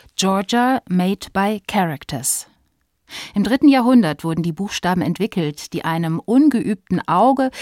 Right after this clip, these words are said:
wie ein ganz wundervolles Gekringel erscheinen. Es lohnt sich, sich dies einmal anzusehen. Und es lohnt sich auch, ein paar der vielen georgischen Bücher zu lesen,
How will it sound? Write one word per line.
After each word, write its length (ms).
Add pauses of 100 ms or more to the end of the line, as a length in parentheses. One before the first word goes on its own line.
(200)
wie 140
ein 180
ganz 380
wundervolles 720
Gekringel 580
erscheinen. 840 (360)
Es 220
lohnt 260
sich, 380
sich 240
dies 200
einmal 380
anzusehen. 800 (260)
Und 120
es 100
lohnt 200
sich 180
auch, 320
ein 180
paar 220
der 120
vielen 380
georgischen 560
Bücher 280
zu 120
lesen, 420